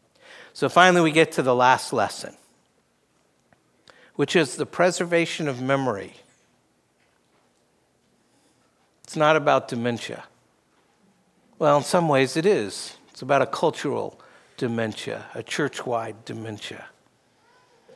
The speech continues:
Starting at verse thirty-one, the preservation of memory. "Now the house of Israel called its name manna," which means, what is it?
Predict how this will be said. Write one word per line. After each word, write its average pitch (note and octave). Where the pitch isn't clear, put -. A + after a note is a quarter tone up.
Starting D#3+
at C#3+
verse C#3
thirty-one, C#3
the A2+
preservation C#3
of B2
memory. A#2+
"Now C#3+
the C#3
house F#3+
of F3+
Israel E3
called D3+
its F3
name A#2+
manna," D3
which -
means, A#2
what A2+
is G#2+
it? -